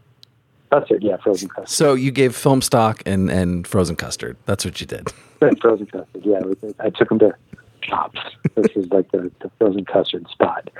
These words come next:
Speaker 1: <laughs> um, that everyone, everyone goes to. And we, uh, just treated 'em, uh, to that.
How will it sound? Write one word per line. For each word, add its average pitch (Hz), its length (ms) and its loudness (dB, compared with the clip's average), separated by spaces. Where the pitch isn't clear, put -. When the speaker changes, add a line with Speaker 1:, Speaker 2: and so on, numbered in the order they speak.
Speaker 1:
<laughs> - 1200 -4
um, 98 280 0
that 107 160 0
everyone, 95 400 0
everyone 98 380 2
goes 92 240 2
to. 87 200 -10
And 104 160 -4
we, 104 140 4
uh, 101 80 0
just 101 180 -4
treated 113 380 4
'em, 104 200 4
uh, 92 260 -4
to 98 120 0
that. 92 320 0